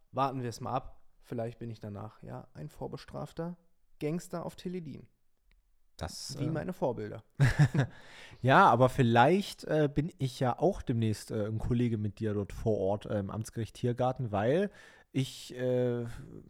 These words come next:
Speaker 2: mir mal wieder was passiert ist, wo ich denke, also langsam, äh, muss da auch mal, äh, die Justiz irgendwie durchgreifen.
Speaker 1: Was ist denn jetzt schon wieder?
Speaker 2: Und zwar, ähm, ist mir mal wieder mit Amazon eine Geschichte passiert,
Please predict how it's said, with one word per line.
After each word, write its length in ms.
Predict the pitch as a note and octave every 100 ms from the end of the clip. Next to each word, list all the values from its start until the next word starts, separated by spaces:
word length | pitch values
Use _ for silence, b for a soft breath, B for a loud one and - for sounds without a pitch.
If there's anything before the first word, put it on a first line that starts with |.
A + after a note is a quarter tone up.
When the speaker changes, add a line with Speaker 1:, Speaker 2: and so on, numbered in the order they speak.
| - F#2 - - -
Speaker 2:
mir 200 | C#3 B2
mal 240 | B2 A#2
wieder 320 | C#3 A#3+ A3
was 160 | D3+ -
passiert 460 | - C3 - F3 -
ist, 260 | D3+ D3
wo 80 | C#3
ich 100 | B2+
denke, 380 | C3 C#3 D#3+ D3+
also 220 | B2+ B2
langsam, 600 | A#2 A#2 D#3+ D#3 D3+ D#3
äh, 280 | D3+ C3+ C3 b b b b b
muss 160 | D3 -
da 80 |
auch 180 | D3 C#3+
mal, 440 | D3 C#3 C3+ C3+ C#3
äh, 180 | C3+
die 60 | C3+
Justiz 440 | D3 - - C3
irgendwie 220 | C#3 A2 A2
durchgreifen. 720 | A2 - - G2 G#2 - - -
Speaker 1:
Was 140 | -
ist 200 | - -
denn 120 | A#2
jetzt 220 | A2+ B2 -
schon 160 | C3+
wieder? 200 | B2+ B2+ C3 b -
Speaker 2:
Und 240 | D#3+ F3
zwar, 540 | - B2 G#2+ F#2 - _ -
ähm, 520 | B2 A#2+ A#2+ A#2 A#2 - _ _ - - - -
ist 160 | D#3
mir 100 | G3+
mal 220 | E3 C3 A#2
wieder 180 | D#3
mit 160 | E3 C3+ -
Amazon 760 | D3 D3+ G2+ G2+ G#2+ C3 F3 - _ _ _ _ _ _ -
eine 140 | B2+
Geschichte 420 | A#2+ - G3+ - E3+
passiert, 760 | - B2 - A#2+ C#3+ G3 -